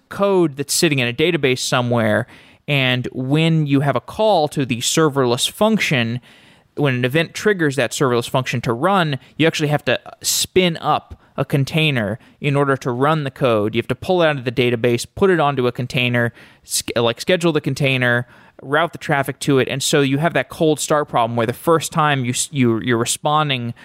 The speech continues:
to that function call, you have to spin up the actual container and then route the traffic to it. And different platforms have different approaches to that cold start problem. Like, maybe you,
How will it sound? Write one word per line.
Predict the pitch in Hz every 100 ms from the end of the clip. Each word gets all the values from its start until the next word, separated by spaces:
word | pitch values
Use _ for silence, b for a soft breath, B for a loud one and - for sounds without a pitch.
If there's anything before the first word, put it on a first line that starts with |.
| B B
to | -
that | 120 117
function | - 202 - 156
call, | - 127 117
you | 117
have | 135 135
to | 127
spin | - - 143
up | 131
the | 127 120
actual | 117 - 113
container | - 123 - 143 127 113 113 B B
and | - 123
then | 120 113
route | 117 117 _
the | 120
traffic | - 175 170 151 127
to | - 131
it. | 117 - B B B
And | 147 139 135 - 143
different | 214 - 190 -
platforms | - 196 208 170 143
have | 147 127
different | 143 131
approaches | 123 - 220 - 160 139 - b b b _
to | - - 226 190
that | 120 104
cold | - 135 127
start | - - 113 -
problem. | - 175 151 110
Like, | 107 110
maybe | 127 131 139
you, | 131 120 123